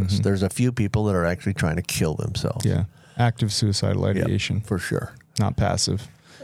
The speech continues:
Speaker 1: I think
Speaker 2: Um,
Speaker 1: anybody that's a, that's a heavy opioid user has passive suicidal ideation 'cause they know the risks. They just don't care,
Speaker 2: Ninety
Speaker 1: which is a mental health concern.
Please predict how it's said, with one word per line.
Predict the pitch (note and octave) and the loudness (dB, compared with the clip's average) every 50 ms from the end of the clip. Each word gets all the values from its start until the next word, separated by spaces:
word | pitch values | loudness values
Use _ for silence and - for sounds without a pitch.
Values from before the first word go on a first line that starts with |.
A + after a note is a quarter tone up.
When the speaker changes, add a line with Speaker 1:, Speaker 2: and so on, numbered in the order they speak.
| - - | 0 2
Speaker 1:
I | C3+ C#3+ | 4 4
think | D#3+ D#3 G#2+ | 4 4 4
Speaker 2:
Um, | A#2 | 4
Speaker 1:
anybody | B2 D3 D3 B2 A#2+ A2 G#2+ G#2 | 4 4 4 4 2 2 2 2
that's | G2 G#2 G2+ - - | 2 2 2 2 2
a, | A2 G#2 G#2 G#2 G2+ G2+ - - | 2 4 4 4 2 2 0 -4
that's | - A#2 G#2+ G2+ - A2 | -6 -4 -4 0 2 2
a | |
heavy | G#2 G#2+ G#2+ G#2 G#2 | 2 4 4 4 2
opioid | G2 G2+ G2+ - G#2 G2 G2+ G2 G2 F#2 F#2 | 2 2 2 0 0 2 2 2 0 0 -2
user | G2 G2 G2+ G2 F#2 G2 G2 | -2 -2 -2 0 0 2 2
has | G2+ F#2+ G2+ F#2+ G2 | 2 2 2 0 0
passive | - - F#2+ F#2+ G#2 - G#2+ G#2 | 0 0 2 2 2 2 0 0
suicidal | - - G#2 G2 - - G2+ G#2+ G2+ | 0 0 2 2 2 2 4 4 4
ideation | G2 G2 G2 G2 A#2 B2 - - G#2+ G#2+ G2+ - - - - - - | 2 2 2 4 2 2 2 2 2 2 2 -2 -6 -18 -16 -4 0
'cause | C#3 B2+ | 2 4
they | D3 E3+ | 4 6
know | E3 D#3 C3+ | 6 4 4
the | A2+ G#2 | 4 4
risks. | G#2 G#2+ A#2 B2+ B2 - - - - - | 4 6 4 4 2 0 -2 -2 -2 2
They | - C3 C3+ | 2 2 4
just | B2+ B2+ C3 B2+ - | 4 2 0 2 2
don't | D3+ C#3+ C#3 | 2 2 2
care, | B2+ - D#3 E3+ - - - _ _ _ _ _ _ _ _ _ _ _ _ _ _ _ _ _ _ _ _ _ - | 4 2 0 0 0 -4 -8 _ _ _ _ _ _ _ _ _ _ _ _ _ _ _ _ _ _ _ _ _ -10
Speaker 2:
Ninety | G#2 G2+ G2 G2 C3+ | -4 0 2 4 4
Speaker 1:
which | C3+ B2+ | 4 6
is | C#3+ A#2+ | 4 6
a | B2+ B2+ | 6 6
mental | B2 B2+ B2+ C3 B2 | 6 6 6 6 6
health | A2+ C3+ C3+ C3 - - - | 6 6 4 4 2 0 0
concern. | - C#3 B2+ - D3+ E3 D3 - | 2 2 2 4 2 2 0 0